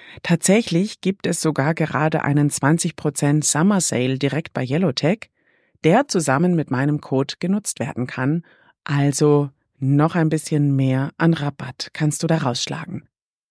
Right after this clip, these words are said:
Ja, und nächste Woche gehen wir mal in ein ganz anderes Thema hinein und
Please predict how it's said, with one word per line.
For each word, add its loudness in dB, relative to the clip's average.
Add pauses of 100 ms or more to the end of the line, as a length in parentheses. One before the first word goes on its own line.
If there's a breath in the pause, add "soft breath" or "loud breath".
(200)
Ja, 2
und 0
nächste 2
Woche 0
gehen 2
wir 2
mal -2 (420)
in 2
ein 0
ganz 0
anderes 0
Thema 0
hinein 0 (400 soft breath)
und 2